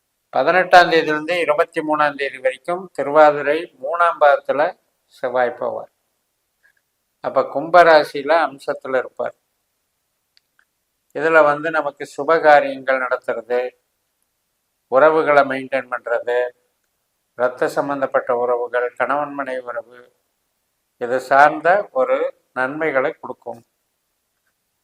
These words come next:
இருபத்தி நாலுல இருந்து இருபத்தொன்பது வரைக்கும் திருவாதிரை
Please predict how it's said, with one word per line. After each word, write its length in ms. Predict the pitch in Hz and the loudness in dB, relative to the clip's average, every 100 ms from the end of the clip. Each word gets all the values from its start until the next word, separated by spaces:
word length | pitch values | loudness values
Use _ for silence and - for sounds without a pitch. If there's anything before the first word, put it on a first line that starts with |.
| _ _ - | _ _ 0
இருபத்தி 440 | 131 170 185 180 170 | 4 6 6 4 4
நாலுல 300 | 160 151 147 | 4 4 0
இருந்து 240 | 147 156 180 147 | -2 -2 0 2
இருபத்தொன்பது 640 | 143 156 156 143 139 131 | 0 0 -4 -2 -2 0
வரைக்கும் 340 | 131 135 127 - | -2 -2 -12 -6
திருவாதிரை 540 | 139 156 151 147 143 | 0 4 4 4 -4